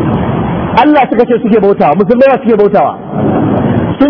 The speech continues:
ce nasu annabi ne, na musulmai ma menene? Da su da musulmai suwa suka fi kama? Sun fi kama da musulmai fiye da ka-, kama da maguzawan Larabawa.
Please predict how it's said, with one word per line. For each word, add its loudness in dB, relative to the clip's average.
ce 4
nasu 0
annabi 2
ne, 0
na 2
musulmai 0
ma 2
menene? 2
Da 6
su 2
da 2
musulmai 0
suwa 4
suka -2
fi 2
kama? 0
Sun 4
fi 2
kama 4
da 2
musulmai 2
fiye 2
da 0
ka-, -2
kama 2
da 2
maguzawan 2
Larabawa. 2